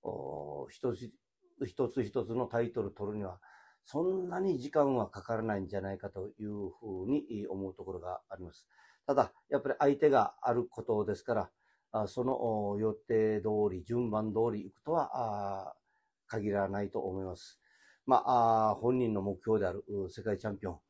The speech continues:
まあ、あー、実際にですね、世界タイトルを取る、う、能力を持った、あー、才能のある、う、選手ですから、えー、そのためには、あー、キャリアと、おー、経験が、あー、必要に、え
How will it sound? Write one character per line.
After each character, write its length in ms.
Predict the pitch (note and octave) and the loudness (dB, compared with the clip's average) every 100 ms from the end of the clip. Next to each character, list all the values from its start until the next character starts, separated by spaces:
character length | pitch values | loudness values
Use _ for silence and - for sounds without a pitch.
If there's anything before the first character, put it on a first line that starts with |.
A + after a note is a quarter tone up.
| _ _ _ - | _ _ _ 0
ま 240 | A#2+ - B2+ | 2 2 -2
あ、 140 | B2 | -4
あ 40 | |
ー、 20 | A#2+ | -4
実 120 | B2 | -2
際 180 | - B2 | 0 0
に 60 | |
で 80 | G2+ | 0
す 100 | G#2 | 0
ね、 220 | G#2+ - _ _ _ _ - | -2 -4 _ _ _ _ -8
世 200 | B2+ A#2 | -4 0
界 320 | A#2 A#2+ A2+ | 2 2 0
タ 140 | A#2+ | 2
イ 160 | B2 A#2 | 2 2
ト 120 | A#2 | 0
ル 80 | G#2 | 2
を 320 | F#2+ F2 F2 - | 2 0 -4 -2
取 160 | A#2 | 2
る、 60 | A#2+ | 2
う、 600 | G#2 G2+ F#2+ F#2 F2 F2 | 0 0 2 0 -2 -2
能 220 | G#2 B2 | 2 2
力 260 | A#2 - F#2+ | 2 -2 -4
を 80 | F#2 | -6
持 140 | F#2+ | -8
っ 60 | G2 - | -8 -4
た、 240 | A#2 - _ _ _ - | -4 -6 _ _ _ -10
あ 580 | G#2 G2+ G2+ F#2+ F#2+ | -8 -8 -10 -12 -14
ー、 40 | F2 | -12
才 220 | - B2+ | -4 0
能 160 | C3 B2 | 2 0
の 140 | G#2 | 0
あ 40 | |
る、 160 | A2 A#2+ | -2 -4
う、 160 | B2 G2 | -6 -6
選 220 | - A2+ | -2 -2
手 300 | F#2+ G#2+ G2 | 0 0 0
で 80 | F#2+ | -2
す 100 | - | -6
か 100 | A2+ | -8
ら、 140 | G2 _ _ _ _ _ _ _ | -10 _ _ _ _ _ _ _
え 300 | A2 A2 G#2+ | 0 2 2
ー、 20 | G2 | 0
そ 140 | C3 | 2
の 100 | B2 | 4
た 100 | A#2+ | 4
め 120 | C3+ | 4
に 80 | B2+ | 6
は、 260 | G#2 F#2 - | 4 2 -2
あ 360 | - - - - | -14 -16 -18 -6
ー、 40 | |
キ 80 | B2 | 0
ャ 60 | A#2 | 2
リ 120 | A2 | 2
ア 60 | |
と、 240 | - C2+ - | 0 -8 -12
お 640 | - F#2+ F#2+ F#2+ F2 F2 - | -12 -12 -12 -16 -20 -20 -20
ー、 100 | - | -6
経 160 | A#2 | -4
験 160 | G2 G#2 | -2 -2
が、 480 | F#2+ - G2 F#2+ G2 | -2 -4 -8 -8 -10
あ 60 | |
ー、 20 | F2+ | -14
必 220 | - A2+ | -6 -2
要 100 | G#2 | 0
に、 200 | G2+ F#2 | -2 -4
え 640 | F#2 F2+ F2+ F2 F2 | -4 -4 -4 -8 -10